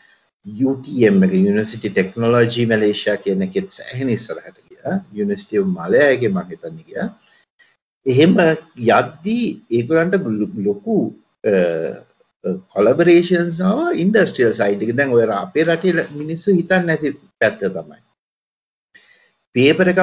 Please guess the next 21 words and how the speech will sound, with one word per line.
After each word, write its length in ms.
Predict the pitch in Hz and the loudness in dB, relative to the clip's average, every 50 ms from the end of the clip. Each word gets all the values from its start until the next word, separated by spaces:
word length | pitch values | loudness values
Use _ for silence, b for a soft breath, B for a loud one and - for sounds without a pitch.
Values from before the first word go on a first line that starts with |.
| 180 180 | 0 0
පබ්ලිෂ් 480 | - 170 170 165 160 160 175 180 - - | 0 -2 -2 -2 -2 -6 -6 -6 -6 -6
කරලා 580 | - 175 170 165 165 170 170 175 180 185 185 190 175 - - - - _ b b b b b b b | -6 -2 -2 -2 -2 -2 -2 -4 -2 -2 0 0 0 -2 -4 -10 -20 _ b b b b b b b
නමට 500 | 98 98 101 104 113 127 135 139 139 165 165 156 135 110 98 - _ | -8 -4 -2 -2 -2 -2 -2 -2 0 0 2 2 2 0 -2 -6 _
H 280 | - 101 98 98 - - | -6 -6 -6 -6 -8 -10
ඉන්ඩෙක්ස් 400 | 147 147 143 156 151 - - - | -10 -6 -4 -4 -4 -4 -6 -8
එක 80 | 135 147 | -4 0
වැඩි 280 | 147 139 127 131 135 | 0 2 2 0 -2
කරගන්නවා 760 | 127 139 131 135 127 135 135 131 135 135 135 135 135 135 123 120 - _ _ _ _ _ _ _ _ _ _ _ _ _ | -6 -4 -4 -2 -2 -2 -2 -2 -4 -6 -4 -4 -4 -4 -4 -6 -10 _ _ _ _ _ _ _ _ _ _ _ _ _
වගේම 560 | 104 101 101 104 113 123 131 127 110 95 87 98 | -2 -2 -2 0 0 0 0 0 0 0 -2 -2
එකක් 360 | 151 196 190 185 165 - - | -2 -2 -2 -2 -4 -8 -6
කරන්න 340 | - 131 123 123 117 113 127 | -2 0 2 2 2 0 0
ඕනේ, 180 | 180 208 190 151 | -2 -2 -2 -2
මම 200 | 120 107 107 107 | -2 -4 -4 -4
නෑ 160 | 107 107 104 | -4 -6 -8
කියන්නේ. 560 | - - 113 104 101 107 123 175 226 233 - - - - _ _ _ _ _ _ _ _ _ _ _ _ _ _ _ - | -8 -8 -6 -4 -4 -4 -2 -2 -2 -2 -2 -4 -8 -16 _ _ _ _ _ _ _ _ _ _ _ _ _ _ _ -12
ඊට 120 | 196 - | -8 -4
වඩා 320 | 120 127 135 - 160 165 165 | -2 0 0 0 0 0 0
ව-, 220 | 135 107 95 - - | 0 0 -2 -4 -8
ගොඩාක් 420 | 110 95 90 95 - 123 170 190 185 | -12 -12 -10 -6 -4 -2 -2 -2 -2
වැදගත් 500 | 190 165 - 147 139 151 143 143 - - | -2 -4 -2 0 0 0 0 0 -2 -6
වෙන්නේ 380 | 143 127 117 120 139 208 339 | -8 -6 -6 -6 -6 -6 -6